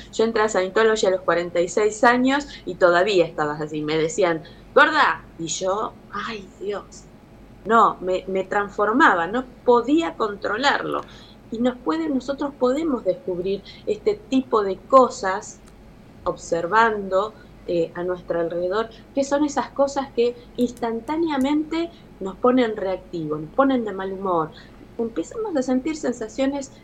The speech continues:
desagradables. A esto Ronald lo llamó mente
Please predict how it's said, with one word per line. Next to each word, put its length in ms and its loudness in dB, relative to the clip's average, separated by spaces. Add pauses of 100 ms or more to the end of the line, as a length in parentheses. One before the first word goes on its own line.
desagradables. 1120 -2 (320)
A 120 2
esto 260 0
Ronald 460 0 (120)
lo 160 -4
llamó 540 -8
mente 400 -6